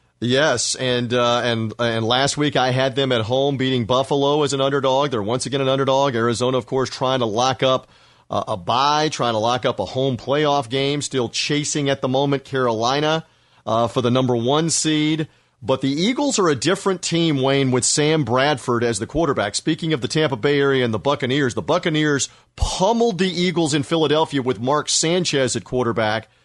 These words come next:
But really the last two weeks in that Patriot game and last week with the Bills, Sam Bradford has played well. They're a different team with him at the helm. I kinda like this pick against the, uh, the Cardinals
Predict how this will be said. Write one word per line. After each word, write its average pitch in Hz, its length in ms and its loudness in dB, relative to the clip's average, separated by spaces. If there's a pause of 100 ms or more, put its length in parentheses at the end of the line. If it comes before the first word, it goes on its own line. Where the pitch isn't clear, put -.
(400)
But 139 240 -2
really 233 220 2
the 165 80 2
last 147 400 2
two 214 180 0
weeks 202 400 -2
in 147 140 0
that 135 200 0
Patriot 185 560 -2
game 160 320 0
and 127 140 -2
last 135 400 0
week 151 340 -2 (260)
with 147 180 -2
the 139 80 0
Bills, 151 400 2
Sam 180 260 0
Bradford 151 460 0
has 120 100 0
played 147 300 0
well. 147 340 2
They're 135 220 0
a 120 40 2
different 170 540 -2
team 170 320 0
with 143 180 0
him 165 280 0
at 139 260 -4
the 151 100 2
helm. 139 540 0 (560)
I - 100 -4
kinda 403 240 0
like 349 340 0
this 165 260 -2
pick - 420 -4 (340)
against 147 360 0
the, 147 240 0
uh, 127 120 2
the 120 140 -2
Cardinals 87 720 -4